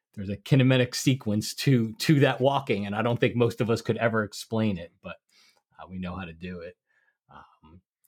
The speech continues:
I, I, I think this other one here is pretty, pretty cursory too. You know, many great coaches were not the best players. I know Blake likes football, so I'll, uh, and I, we probably already talked about it with Patrick Mahomes, right?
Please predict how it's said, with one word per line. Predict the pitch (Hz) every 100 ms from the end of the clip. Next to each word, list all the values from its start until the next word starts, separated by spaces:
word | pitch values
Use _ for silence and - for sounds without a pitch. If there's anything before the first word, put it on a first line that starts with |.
| _
I, | 190 165
I, | 185 170
I | 175
think | 180 135
this | 139 - -
other | 131 127
one | 113 110
here | 110 117
is | 107
pretty, | - - 110 104 98 - _ _ _ _ _ _ _ _ _ _ _ _
pretty | - 214
cursory | 123 - 117 - 110 101
too. | - 117
You | 107 107
know, | 101
many | 110 120
great | 110 123 113 107
coaches | 120 - 113 110 107
were | 107 104
not | 101 104 101 -
the |
best | 92 107 - -
players. | - 92 98 104 107 - - _ _ _ _ _ _ _ _ _ -
I | 120
know | 107 104
Blake | 104 113
likes | 110 104
football, | - 107 - 101 101
so | - 95
I'll, | 98 98 - _ _ _ -
uh, | 82 -
and | 156
I, | 165 156
we | 131 139
probably | 135 143
already | 127 123
talked | 113 117 -
about | 113 110
it |
with | 107 107
Patrick | - 113 113 -
Mahomes, | 101 120 85 -
right? | 87